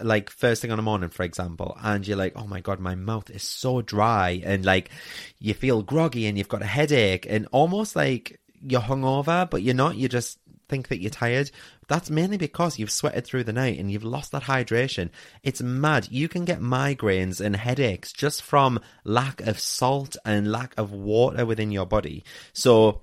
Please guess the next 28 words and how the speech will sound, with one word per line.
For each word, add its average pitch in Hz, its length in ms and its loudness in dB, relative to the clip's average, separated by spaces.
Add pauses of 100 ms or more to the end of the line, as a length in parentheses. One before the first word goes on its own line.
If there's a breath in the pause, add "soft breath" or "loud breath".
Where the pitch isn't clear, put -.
(220)
just - 180 -4
having 175 200 2
a 160 40 2
glass 151 240 -2
of 147 60 0
water 143 260 2
first 135 180 0
thing 127 100 -2
in 120 40 0
the 117 80 0
morning 120 420 0
really, 135 440 -2
really 135 320 -2
does 120 280 0
kickstart 101 540 -4
your 95 80 -6
day. 92 300 -4 (680 loud breath)
So - 200 0
then 156 280 4
when 185 140 2
I've 180 140 0
managed 160 320 0
to 151 60 -8
pull 151 140 -2
myself 139 380 0
out 120 100 4
of 101 140 0
bed, 87 320 4